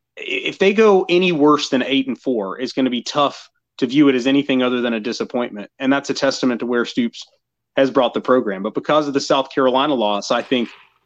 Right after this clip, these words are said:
frankly, you have to beat either Mississippi State or Tennessee for fans to really feel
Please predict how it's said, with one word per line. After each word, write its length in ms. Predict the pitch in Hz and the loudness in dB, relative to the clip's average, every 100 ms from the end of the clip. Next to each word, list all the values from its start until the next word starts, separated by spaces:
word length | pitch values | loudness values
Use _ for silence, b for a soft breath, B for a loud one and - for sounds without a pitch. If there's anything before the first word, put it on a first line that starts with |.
| _ - | _ -4
frankly, 440 | 160 165 147 135 - _ _ _ | -2 0 2 0 -2 _ _ _
you 160 | - 151 | 0 0
have 240 | 156 165 - | 2 -2 -2
to 80 | |
beat 220 | 139 151 143 | 2 4 4
either 220 | 147 139 | 4 4
Mississippi 540 | 139 - 143 156 147 | 4 2 -2 -2 -2
State 280 | 131 151 135 | -2 0 0
or 80 | 123 | -2
Tennessee 640 | - 139 127 - 131 120 | -4 -2 -2 -2 -2 -2
for 120 | 123 | -6
fans 360 | 113 131 127 127 | -6 -4 -4 -4
to 80 | 131 | -4
really 280 | 117 123 120 | -2 0 0
feel 240 | - 120 | -2 -4